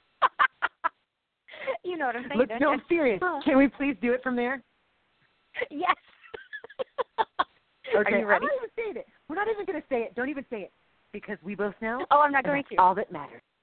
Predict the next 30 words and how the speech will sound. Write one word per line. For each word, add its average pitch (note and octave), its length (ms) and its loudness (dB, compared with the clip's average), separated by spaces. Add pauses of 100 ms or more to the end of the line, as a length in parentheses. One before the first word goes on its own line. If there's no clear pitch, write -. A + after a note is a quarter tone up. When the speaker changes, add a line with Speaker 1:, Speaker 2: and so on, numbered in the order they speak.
(1040)
Speaker 1:
Yes. D4+ 140 -12 (120)
Speaker 2:
I A#3+ 100 2
would C4 160 -2
be. D#3 120 -6 (460)
<laughs> C4 2250 -2
Guys, A3+ 280 6
you G3+ 80 0
gotta B3+ 200 2
tune A3+ 140 -2
in. - 60 -6 (760)
If - 140 -4
you A3 100 0
don't B3+ 200 4
know, G3 420 4
if F3+ 120 -10
you C4+ 80 -8
don't C#4+ 180 -4
know A3 160 -2
what G3+ 100 -4
we're F3+ 100 -8
talking F#3+ 360 -10
about, C#3 300 -12 (100)
uh, D#3 60 -6
uh, E3 160 -4 (960)
you B3+ 140 -10
gotta F3 80 -12
get G3+ 140 -4
in F#3+ 100 -8
tune. D#3 180 -6 (240)
Okay, C#3+ 200 0